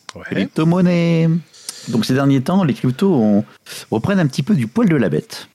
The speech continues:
Speaker 1: Ah, pas, pas qu'un peu.
Speaker 2: Ça frétille, ça grésille. Ouais, mais ça remonte bien. Après, ça retombe deux, trois jours un petit peu, et après, ça remonte de plus beau, donc, euh,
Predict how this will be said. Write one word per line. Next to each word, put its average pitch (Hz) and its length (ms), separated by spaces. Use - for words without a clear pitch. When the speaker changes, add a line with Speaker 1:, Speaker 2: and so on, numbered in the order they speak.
Speaker 1:
Ah, - 60
pas, - 140
pas - 160
qu'un 104 160
peu. 117 120
Speaker 2:
Ça 127 160
frétille, 127 600
ça 120 200
grésille. 104 400
Ouais, 170 240
mais 165 100
ça 131 140
remonte 135 220
bien. 147 180
Après, 143 160
ça 135 100
retombe 123 300
deux, 117 120
trois 117 180
jours 113 180
un 110 60
petit 110 160
peu, 131 200
et 135 40
après, 120 200
ça 110 120
remonte 110 180
de 107 80
plus 104 180
beau, 120 160
donc, 104 200
euh, 98 80